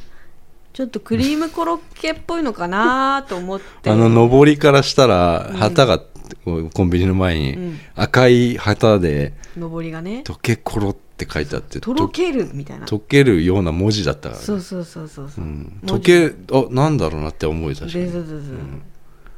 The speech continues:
Speaker 1: クリーミー感あんのかなとか思って、
Speaker 2: うん。
Speaker 1: まあ、食べたんだけど、
Speaker 2: うん。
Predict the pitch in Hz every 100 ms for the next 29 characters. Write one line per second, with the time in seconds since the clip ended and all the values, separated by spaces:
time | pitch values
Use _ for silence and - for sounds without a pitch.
0 | - 196 220 226 254 247 - 170 160 147
1 | - - - - - 262 233 180 165 175
2 | 185 185 - 131 139 143 127 - 254 247
3 | 196 156 160 160 - 190 175 160 151 147
4 | - 156 156 151 175 226 240 180 71